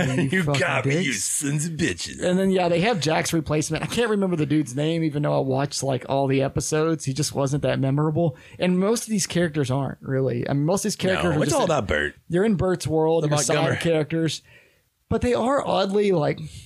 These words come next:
Speaker 1: likable. Like, none of 'em, they're all just small town people.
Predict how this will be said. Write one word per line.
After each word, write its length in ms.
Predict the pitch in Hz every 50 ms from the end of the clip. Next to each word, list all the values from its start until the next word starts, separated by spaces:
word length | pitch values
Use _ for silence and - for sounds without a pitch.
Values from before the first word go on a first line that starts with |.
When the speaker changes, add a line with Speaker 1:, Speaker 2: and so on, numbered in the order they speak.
| - _ -
Speaker 1:
likable. 680 | - - 135 139 160 175 170 151 127 120 127 135 127 -
Like, 160 | - - 156
none 200 | 147 160 180 208
of 100 | 247 214 226
'em, 240 | 226 220 214 190
they're 140 | 160 170 175
all 80 | 190 233
just 200 | 214 247 208 -
small 360 | - - 151 147 156 175 208
town 300 | - - 180 180 180 175
people. 540 | - - 160 156 147 185 185 185 180 175 165